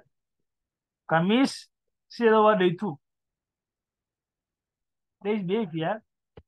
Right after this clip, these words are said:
Meeshaan wuxuu yiri Khamiis ciidan ma day two ah. Monday waa day one. Macnaha waxaan ka hadlaynaa weekdays. Weekdays aa ka hadlaa.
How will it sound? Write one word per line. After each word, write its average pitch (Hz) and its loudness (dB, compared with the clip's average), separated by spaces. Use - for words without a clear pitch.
Meeshaan 170 -6
wuxuu 175 -4
yiri 175 -4
Khamiis 180 -6
ciidan 175 -4
ma 156 -4
day 156 -6
two 160 -8
ah. - -6
Monday 240 2
waa 202 2
day 165 -4
one. 165 -2
Macnaha 190 -6
waxaan 190 -6
ka 202 -8
hadlaynaa 175 -6
weekdays. 175 -6
Weekdays 175 -6
aa 143 -14
ka - -20
hadlaa. 120 -20